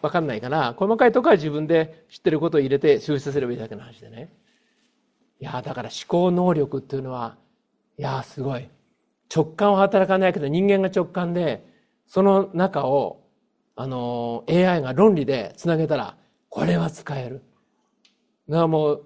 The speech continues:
やたらになんか仕事なんか頼む、頼む必要はないわ。分野を超えて何でもやってくれます、その。分野を超えて思考する能力の凄さはびっくりしますね。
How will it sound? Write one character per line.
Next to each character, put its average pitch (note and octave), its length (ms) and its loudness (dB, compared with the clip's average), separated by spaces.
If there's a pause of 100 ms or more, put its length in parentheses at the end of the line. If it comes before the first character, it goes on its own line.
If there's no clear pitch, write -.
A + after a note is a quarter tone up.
や E3+ 180 4
た G3 140 4
ら G3 80 4
に F#3+ 60 2
な G3 120 0
ん F#3+ 40 -2
か D3 100 -2
仕 D#3+ 120 -4
事 F3 200 2
な D3 80 -2
ん - 20 -4
か - 0 -
頼 E3 220 0
む、 E3 80 -2
頼 F3+ 260 -2
む D#3 80 2
必 C#3 140 -4
要 D3+ 60 -2
は C#3 60 -6
な C#3 120 -4
い B2 60 -8
わ。 - 200 -12 (600)
分 G#3 320 6
野 F3 140 6
を D3 80 2
超 D3 100 4
え C#3 40 2
て C#3+ 80 -4
何 F#3+ 240 4
で A3+ 100 6
も F3+ 100 2
や D#3+ 60 2
っ - 20 -10
て D#3+ 80 -4
く D3+ 80 -4
れ C#3+ 80 -2
ま - 100 -6
す、 - 60 -14
そ C3+ 100 -6
の。 A#2 160 -8 (480)
分 D4+ 320 6
野 C#4 180 8
を F#3+ 100 4
超 F3 180 4
え - 40 -2
て F#3 380 4 (400)
思 - 0 -
考 G3 200 4
す F#3+ 120 -8
る F#3+ 160 2
能 F3+ 160 2
力 D3+ 160 -2
の B2+ 80 -6
凄 B3+ 320 2
さ C3 140 -8
は A#2+ 100 -8
び D3 160 0
っ F3 60 0
く G#4+ 180 8
り F#4+ 80 8
し C4 80 -8
ま G#3+ 140 -8
す - 20 -12
ね。 B2+ 240 -14